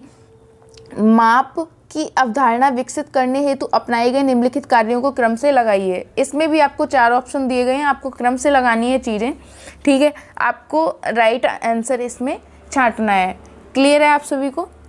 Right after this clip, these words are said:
अब देख लेते हैं हम लोग कि हमारे ऑप्शंस क्या हैं। शिक्षार्थी लंबाई मापने के लिए मानक इकाइयों का प्रयोग करते हैं, शिक्षार्थी लंबाई मापने के लिए अमानक नि-, इकाइयों का प्रयोग करते हैं, शिक्षार्थी सरल अवलोकन द्वारा वस्तुओं को सत्यापित करते हैं,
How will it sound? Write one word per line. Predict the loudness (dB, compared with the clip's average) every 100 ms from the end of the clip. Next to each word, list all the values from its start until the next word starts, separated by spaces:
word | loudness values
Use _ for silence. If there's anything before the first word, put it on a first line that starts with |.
| -4
अब | -2
देख | 0 0
लेते | 0 0 0
हैं |
हम | 2
लोग | 2 0 -4 -2
कि | 2
हमारे | 2 4 4 4
ऑप्शंस | 2 0 -2 -8 -8 -8
क्या | -8
हैं। | -8 -10 -16 _ -20 -8
शिक्षार्थी | -8 -2 0 0 0
लंबाई | 0 0 0 0
मापने | 2 0 0 -6
के | -4
लिए | -2 -2
मानक | 0 0 -2 -4
इकाइयों | -2 0 0 0
का | -2
प्रयोग | 0 0 2
करते | 2 -2 -2 -4
हैं, | -4 -10 _ -6
शिक्षार्थी | -6 0 0 2 0
लंबाई | -2 0 0 0
मापने | 0 -2 -2 -6
के | -4
लिए | -6
अमानक | -4 0 2 2 0 -2
नि-, | -4 -4 -6
इकाइयों | 0 2 2 -2
का | -2 -2
प्रयोग | -4 -8 -4 -2
करते | -2 -2 -4
हैं, | -6 -8 -14 -10 -4
शिक्षार्थी | -2 0 0 0 -2
सरल | 0 0 0 0
अवलोकन | -2 0 0 0 -2
द्वारा | 2 2 2 0
वस्तुओं | -2 -8 -4 -4
को | -2 -4
सत्यापित | -4 -6 0 -2 -2 -4
करते | -2 -2 -2
हैं, | -4 -6